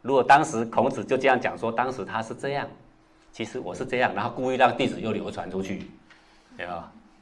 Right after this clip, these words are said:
这个心机也未免就太重了一点了。好，好，当然呢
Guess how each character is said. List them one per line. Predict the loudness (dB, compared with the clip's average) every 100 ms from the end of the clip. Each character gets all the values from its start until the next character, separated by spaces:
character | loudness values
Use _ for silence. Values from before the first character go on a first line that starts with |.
| _
这 | -4
个 | -2
心 | -2
机 | -4 -4
也 | -4
未 | -4
免 | -6 -8
就 | -6
太 | 0 2
重 | 0 -4
了 | -10
一 |
点 | -16 -18 -20
了。 | -20 -20 -20 -20 -14
好， | -6 -6 -8 -20 -20 _ _ _ _ _ _ _ _ _ _ _ _ _ _ _
好， | 6 6
当 | 8 8
然 | 8
呢 | 8 4